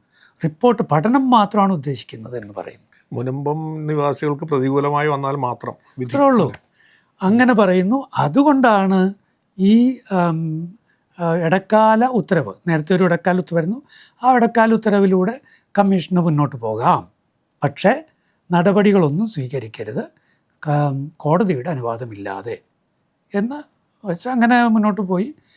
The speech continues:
Speaker 1: ഇപ്പോൾ അതിൻ്റെ അന്ത-, അന്തിമ വിധിയാണ് ഇപ്പോൾ വന്നിട്ടുള്ളത്. ആ അന്തിമ വിധിയിലാണ് നമ്മളാരും പ്രതീക്ഷിക്കാത്തതുപോലെ വളരെ ഗൗരവമായ പഠനത്തിലേക്കും അന്വേഷണത്തിലേക്കും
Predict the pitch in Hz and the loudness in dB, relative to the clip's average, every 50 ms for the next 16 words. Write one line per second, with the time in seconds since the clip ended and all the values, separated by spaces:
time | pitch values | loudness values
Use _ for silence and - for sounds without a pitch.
0 | _ _ _ _ _ _ _ - 180 180 147 _ _ _ - 285 294 311 320 294 | _ _ _ _ _ _ _ 0 0 0 -2 _ _ _ 0 0 0 0 0 -6
1 | 294 _ _ - - 208 180 208 175 175 170 175 170 170 175 _ _ _ _ _ | -12 _ _ -2 -2 0 2 2 0 0 2 2 2 0 -2 _ _ _ _ _
2 | _ _ _ _ _ _ _ _ _ 269 247 190 156 175 - - - 165 143 160 | _ _ _ _ _ _ _ _ _ -12 -6 -4 -4 -4 -4 -4 -4 -2 0 2
3 | 170 214 208 214 262 254 - _ _ _ _ _ - 190 185 - - 156 156 156 | 2 4 4 4 2 0 -2 _ _ _ _ _ -2 -2 -2 -2 -2 -4 -4 -4
4 | 233 - _ - 226 190 160 131 120 101 - - - - _ _ _ _ _ _ | -4 -6 _ -2 0 0 0 -2 -6 -12 -16 -18 -18 -20 _ _ _ _ _ _
5 | _ _ _ - - - - _ _ _ _ - 101 90 90 101 120 113 180 185 | _ _ _ -20 -20 -20 -20 _ _ _ _ -10 -8 -6 -6 -6 -4 -2 0 2
6 | 233 262 269 247 - - 220 262 262 262 262 240 202 196 208 214 226 226 233 - | 2 4 2 2 4 6 6 6 6 6 4 2 2 2 4 2 0 0 -2 -6
7 | _ _ _ _ _ _ - 175 160 165 175 165 165 170 190 233 233 220 202 156 | _ _ _ _ _ _ -4 -2 0 2 4 4 4 4 2 2 0 0 0 2
8 | 175 208 208 - 226 220 - 226 220 220 214 185 170 139 131 120 113 160 220 - | 2 2 2 2 -2 0 2 0 0 0 0 -2 -2 -2 -4 -4 -4 -6 -8 -10
9 | _ _ _ _ _ _ _ _ _ _ _ _ _ _ _ _ _ - - - | _ _ _ _ _ _ _ _ _ _ _ _ _ _ _ _ _ -20 -20 -20
10 | _ _ - 160 156 175 220 254 269 220 180 175 190 202 240 269 285 294 294 294 | _ _ -4 0 2 4 4 4 4 4 4 6 6 6 6 6 6 6 6 6
11 | 262 240 208 202 220 220 220 - 151 147 - 170 185 185 - 196 180 175 160 156 | 6 4 4 4 2 0 0 -2 -2 -2 0 -2 -2 -2 0 -2 -2 -2 -2 -4
12 | - 214 220 - - 147 143 151 175 190 - - 202 185 - - 135 123 113 - | -6 -10 -10 -8 -6 -4 -2 0 0 -2 -2 -2 -6 -6 -6 -6 -8 -8 -10 -10
13 | 220 | -14